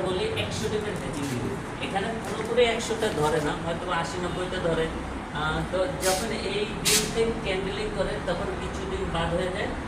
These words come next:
তখন এখানে আপনি একশো ডিমের কাছাকাছি দিতে পারবেন। এখানে চারশো, এই টোটাল হলো বারোশো ডিম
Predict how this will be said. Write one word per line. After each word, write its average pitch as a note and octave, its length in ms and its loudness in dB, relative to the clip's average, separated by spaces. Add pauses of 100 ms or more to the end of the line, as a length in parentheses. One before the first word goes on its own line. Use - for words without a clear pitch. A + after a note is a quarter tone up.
(100)
তখন F#3 200 -2
এখানে F#3 360 -2
আপনি F3 280 -4 (400)
একশো - 300 -4 (400)
ডিমের F3+ 320 -2
কাছাকাছি E3+ 520 -2 (440)
দিতে E3 220 2
পারবেন। B2+ 300 0 (120)
এখানে F#3 200 -2 (120)
চারশো, - 340 0 (340)
এই D#3+ 140 0
টোটাল E3+ 280 2
হলো F#3 380 2 (100)
বারোশো D#3 380 4 (100)
ডিম B2 120 -2